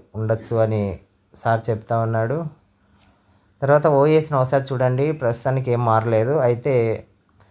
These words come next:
ఏదైనా వ్యాప్తి చెందాల్సిందో కొత్తగా ఏదైనా వస్తే అది ఖచ్చితంగా కొత్తది అయి ఉంటుంది అని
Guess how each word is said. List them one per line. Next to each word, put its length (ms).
ఏదైనా 320
వ్యాప్తి 500
చెందాల్సిందో 720
కొత్తగా 380
ఏదైనా 320
వస్తే 340
అది 160
ఖచ్చితంగా 640
కొత్తది 440
అయి 100
ఉంటుంది 440
అని 320